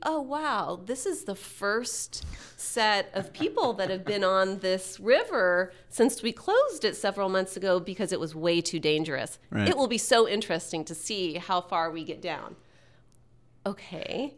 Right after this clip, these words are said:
Speaker 2: Yeah, the word interesting.
Speaker 1: Yes.
Speaker 2: Hmm.
Speaker 1: And then I watched as nearly every single boat in front of us took the first rapid and flipped themselves over to where no one was left in the boat. And th-, these men that were twice my size were just coming up from the water with their eyes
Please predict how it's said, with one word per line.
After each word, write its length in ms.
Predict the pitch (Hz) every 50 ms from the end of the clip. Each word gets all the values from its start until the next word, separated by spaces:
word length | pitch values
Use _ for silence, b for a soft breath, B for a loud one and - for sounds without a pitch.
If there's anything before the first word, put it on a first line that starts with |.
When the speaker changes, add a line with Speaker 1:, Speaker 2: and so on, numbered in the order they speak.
| - -
Speaker 2:
Yeah, 80 | - -
the 60 | 202
word 160 | 202 202 - -
interesting. 600 | 95 98 - - 95 90 - - - 78 80 82
Speaker 1:
Yes. 680 | 135 220 262 277 339 349 262 185 85 - - - - - - -
Speaker 2:
Hmm. 60 | -
Speaker 1:
And 140 | 208 247 208
then 100 | 220 226
I 100 | 214 214
watched 480 | 202 208 190 196 208 208 - - - - -
as 320 | 196 185 180 180 180 - - - -
nearly 420 | 196 208 208 208 202 196 185 - -
every 360 | - 196 202 208 233 233 226
single 420 | 226 226 - 214 202 202 202 196
boat 340 | 175 - 175 175 175 196 - -
in 100 | 190 185
front 220 | 180 - 190 175 180
of 120 | 185 180
us 200 | 196 208 214 -
took 260 | - - - 190 -
the 80 | - 185
first 380 | 185 - 185 170 180 - - -
rapid 500 | 156 151 165 170 - 196 190 202 196 - B B B B B B B _ _ -
and 580 | 190 185 180 180 175 170 170 170 165 170 180 - - - _ _ _ _ _
flipped 600 | - - - - 190 220 240 240 - - - -
themselves 500 | - 247 277 269 - - 262 269 277 254 -
over 500 | - 196 185 170 175 165 147 160 156 156
to 120 | - -
where 180 | - 175 170 165
no 260 | 160 160 165 170 175
one 180 | 185 208 226
was 160 | 220 220 214 -
left 340 | 170 165 190 190 185 - -
in 180 | - 180 190 208
the 80 | 214
boat. 440 | 202 - - 95 - - - - - - B B B B B B B B B _ _ _
And 280 | - 180 175 175 175 170
th-, 180 | 170 170 - - -
these 220 | 202 208 170 180
men 300 | 190 185 180 185 185 185
that 160 | 180 170 -
were 360 | - 170 165 160 156 156 151 -
twice 400 | - - - 185 175 180 185 -
my 120 | 190 165 170
size 540 | 170 - - 170 156 160 160 165 170 190 196
were 260 | - - - 165 165
just 200 | 165 165 156 -
coming 340 | - - 185 175 180 170 170
up 160 | 156 - -
from 120 | - 190 170
the 80 | 170
water 300 | 165 160 156 156 165 160
with 140 | 156 165 -
their 140 | 165 156 - -
eyes 580 | 156 156 156 156 156 160 165 156 156 - -